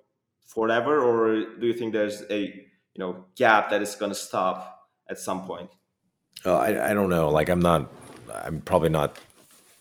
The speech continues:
Speaker 2: I'm not, I don't know that I wanna make a prediction. I do think that, like, you know, we're, we're,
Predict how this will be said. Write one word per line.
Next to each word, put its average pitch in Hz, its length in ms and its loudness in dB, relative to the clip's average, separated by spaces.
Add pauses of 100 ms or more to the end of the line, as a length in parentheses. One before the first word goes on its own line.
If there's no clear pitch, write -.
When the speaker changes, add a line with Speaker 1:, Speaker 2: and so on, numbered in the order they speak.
(400)
Speaker 2:
I'm 92 140 -8
not, 87 180 -2
I 95 40 0
don't 92 140 2
know 87 140 6
that 80 120 4
I 71 80 4
wanna 73 240 2
make 71 200 -2
a - 40 -6
prediction. 82 560 -4
I 73 60 -2
do 82 180 -4
think 82 280 -6
that, 76 200 0
like, 69 380 -4 (920)
you 104 100 2
know, 78 160 6
we're, 78 300 -2
we're, 78 440 2